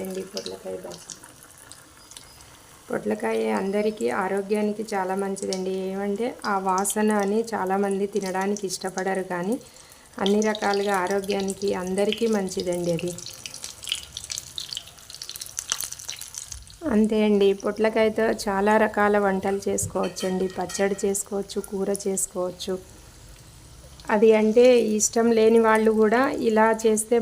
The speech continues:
మాత్రం మనం చెప్పేంత వరకు కనుక్కోలేరు, అంత టేస్ట్గా బాగుంటాయండి. దీని నుంచి చాలా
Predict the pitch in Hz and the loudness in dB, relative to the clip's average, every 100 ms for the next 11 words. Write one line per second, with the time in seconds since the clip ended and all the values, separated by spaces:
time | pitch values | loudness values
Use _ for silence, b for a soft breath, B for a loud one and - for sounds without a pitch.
0 | 226 214 226 240 240 - - - 214 214 | 4 0 0 -2 -2 -6 -12 -2 2 2
1 | 220 202 - 214 214 208 208 208 240 233 | 2 -2 0 2 2 2 2 2 -2 -2
2 | 208 190 - 208 196 190 220 294 226 196 | -4 -4 0 2 4 2 0 -2 -4 -4
3 | 202 208 196 196 - 208 190 185 185 190 | -2 0 0 0 -2 -2 0 -2 -2 -2
4 | 190 190 180 175 180 B B B B 220 | 0 -2 -2 -4 -6 B B B B 4
5 | 220 220 220 220 240 233 214 | 6 8 6 4 2 4 6